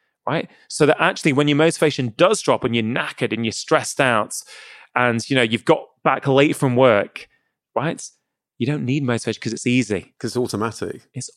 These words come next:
Speaker 2: Mm.
Speaker 1: automatic.
Speaker 2: Mm.
Speaker 1: You don't need
Speaker 2: Yeah.
Speaker 1: motivation to brush your teeth.
Speaker 2: Mm.
Speaker 1: Well, you do when you're a kid,
Speaker 2: <laughs>
Speaker 1: you know?
Speaker 2: Yeah.
Speaker 1: But you don't need to do that as an adult
Speaker 2: Yeah.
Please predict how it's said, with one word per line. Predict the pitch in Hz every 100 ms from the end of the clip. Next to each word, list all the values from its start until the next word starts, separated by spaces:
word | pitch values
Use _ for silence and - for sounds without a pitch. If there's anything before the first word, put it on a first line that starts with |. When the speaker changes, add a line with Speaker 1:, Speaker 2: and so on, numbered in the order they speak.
| -
Speaker 2:
Mm. | 117 98
Speaker 1:
automatic. | 92 107 120 135 101 101
Speaker 2:
Mm. |
Speaker 1:
You | 143
don't | 240
need | 220
Speaker 2:
Yeah. | 180
Speaker 1:
motivation | 196 202 - 165 180 - 123
to | -
brush | 139 120 -
your | -
teeth. | 165 143 - - _ -
Speaker 2:
Mm. | 95 90 _ _ _
Speaker 1:
Well, | 127
you | 110
do | 165
when | 135
you're | 117 101
a |
kid, | - 147 101 - - -
Speaker 2:
<laughs> | 95 - _ _
Speaker 1:
you | 113
know? | 113 - - -
Speaker 2:
Yeah. | 127 110 - 131
Speaker 1:
But | 160
you | 160
don't | 196 185
need | 175 180
to | -
do | 139 147
that | 139
as | 131
an | 131
adult | 220 170 95 - - -
Speaker 2:
Yeah. | 101